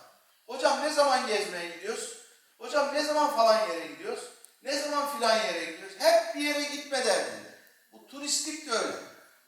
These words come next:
Sürekli bir yere gitme derdinde. Organize yapıyorlar. "Cumartesi nereye gidiyoruz? Pazar nereye gidiyoruz? Akşamleyin nerede buluşuyoruz? Falan gün nerede buluşuyoruz? Tatilde nereye gidiyoruz?" Sürekli bir yere gitme derdinde. Bu turistlikler de böyle. Sürekli bir yere.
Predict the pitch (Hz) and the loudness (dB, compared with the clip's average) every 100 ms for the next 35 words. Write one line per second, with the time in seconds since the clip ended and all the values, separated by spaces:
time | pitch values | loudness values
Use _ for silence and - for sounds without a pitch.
0 | _ _ - - 359 294 285 302 285 254 | _ _ -8 -4 0 0 -2 -4 -2 2
1 | 247 247 - 202 160 131 110 - - - | 2 0 -8 -8 -4 -4 -6 -12 -18 -20
2 | _ _ _ _ 254 277 254 247 220 220 | _ _ _ _ 2 4 4 2 2 2
3 | - 208 185 185 - - - 277 285 - | 2 -2 -8 -10 -16 -20 -12 -4 -4 -4
4 | - 240 247 226 190 160 156 - - 254 | -10 -10 -8 -8 -8 -12 -16 -18 -10 -2
5 | 247 262 254 254 254 - 330 320 - - | 2 2 2 0 0 -2 -8 -14 -16 -20
6 | - 233 - 269 262 262 254 254 254 226 | -4 -2 2 0 -2 -6 -6 -4 -4 -6
7 | - - 143 - - - _ _ - 262 | -8 -12 -14 -18 -20 -20 _ _ 6 8
8 | 277 269 262 269 262 247 - - 165 - | 8 4 2 4 4 0 -2 -8 -12 -16
9 | - - 247 254 262 269 269 269 269 247 | -20 -10 0 2 0 -4 -4 -2 0 -2
10 | - 156 311 - - 370 359 339 320 294 | -4 -8 -12 -14 -6 -2 0 -2 -6 -4
11 | 277 269 233 - 220 185 143 - 104 110 | -2 -2 -4 -10 -8 -4 -2 -4 -10 -14
12 | - - 277 262 269 254 269 254 254 202 | -18 -18 -12 -8 -8 -8 -2 0 0 -4
13 | 175 127 - - - _ _ _ - 370 | -6 -8 -12 -18 -20 _ _ _ -8 -4
14 | 370 320 302 285 240 180 143 - - | 0 0 -2 -6 -2 -2 -2 -6 -14